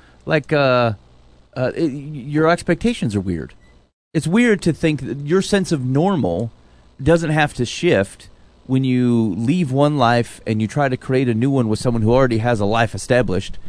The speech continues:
and that every, that the stuff is gonna be the same, and that you get to continue to live the same life in the same way with the same people. Like, you're saying yes to a lady, uh, it's,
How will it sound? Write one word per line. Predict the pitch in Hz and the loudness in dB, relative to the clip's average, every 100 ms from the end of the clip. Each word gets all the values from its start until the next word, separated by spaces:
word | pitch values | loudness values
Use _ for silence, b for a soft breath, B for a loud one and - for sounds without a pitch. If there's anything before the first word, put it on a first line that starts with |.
| B B | B B
and | - 123 | 0 2
that | 120 | 2
every, | 131 131 | 2 0
that | - 123 | 0 0
the | - | 0
stuff | 113 143 120 | 0 0 0
is | 117 | -2
gonna | 135 123 | -2 0
be | 123 | -2
the | 107 | -4
same, | 104 147 110 | -4 -2 -2
and | 101 | -2
that | 78 | -4
you | 120 | -4
get | 135 120 | -4 -4
to | |
continue | 127 117 123 127 | -6 -4 -2 -4
to | 113 113 | -2 -2
live | 107 117 117 101 - b b b | 2 2 0 -2 -12 b b b
the | - | -8
same | 104 127 120 | -2 0 0
life | 107 107 - | 2 0 0
in | 110 | -4
the | |
same | 101 110 107 | -2 0 2
way | 101 | 0
with | 104 104 | 0 -2
the | 101 | -4
same | - 98 | -2 -2
people. | 95 - - 92 | -2 -6 -4 -2
Like, | 95 90 - b b b - | -2 -4 -12 b b b -10
you're | 104 | -6
saying | 110 139 131 | -2 0 2
yes | 127 147 | 0 0
to | - 104 | 0 -2
a | |
lady, | 92 92 104 117 b b b - | 0 0 -2 -4 b b b -2
uh, | 95 95 | 0 0
it's, | - - | -2 -8